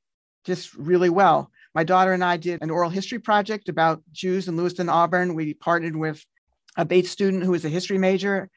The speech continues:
And so we got to know people more intimately that way,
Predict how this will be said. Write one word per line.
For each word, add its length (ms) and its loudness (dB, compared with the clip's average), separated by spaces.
And 280 0
so 300 -2
we 160 -8
got 180 0
to 80 -8
know 120 -4
people 400 -8
more 220 -2
intimately 380 -2
that 240 2
way, 440 0